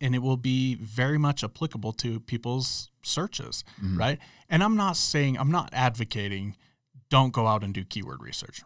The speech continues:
Speaker 1: right? But on a very basic fundamental level, in terms of S E O, like you said, avoid some of the glaring mistakes. Find out what those are,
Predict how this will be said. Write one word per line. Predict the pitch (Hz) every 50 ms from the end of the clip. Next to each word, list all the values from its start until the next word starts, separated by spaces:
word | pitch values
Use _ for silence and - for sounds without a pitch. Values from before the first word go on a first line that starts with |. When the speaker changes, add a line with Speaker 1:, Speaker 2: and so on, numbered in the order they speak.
| -
Speaker 1:
right? | 110 120 110 - - - - _ _ _ _ _
But | - 143 139 - - _ _ _ _ _ _ -
on | 143 147 151
a | 139
very | 113 117 151 180 190
basic | 131 - - 120 117 117 - 117 104 -
fundamental | - - 120 117 110 107 104 104 101 - 98 95
level, | 95 92 90 - 62 90 - _ -
in | 127 113
terms | 101 - 143 147 156 135
of | 127 117
S | 110 110 - -
E | 110 104
O, | 98 85 78 95 - - - - _ _ _ _ _ _ _ _ _ _ _ _ - _ _ _ -
like | 127 117 120 123 - -
you | 131
said, | - 110 85 - - - - _ _ _ _ _
avoid | 127 120 107 120 151 160 170 170 160 -
some | - - 151 147
of | 143 131
the | 131 131 131 135 131 - - - _ _ _ _ _ _ _ _ _ _ _ _ _ _ _ _ - 147 123
glaring | 110 123 110 120 120 120 117 120 120 117 110
mistakes. | 107 104 - - - - 82 71 69 - - -
Find | - - 151 151 156 147
out | 143 131 123
what | 123 - -
those | 107 104 98 101
are, | 90 82 78 80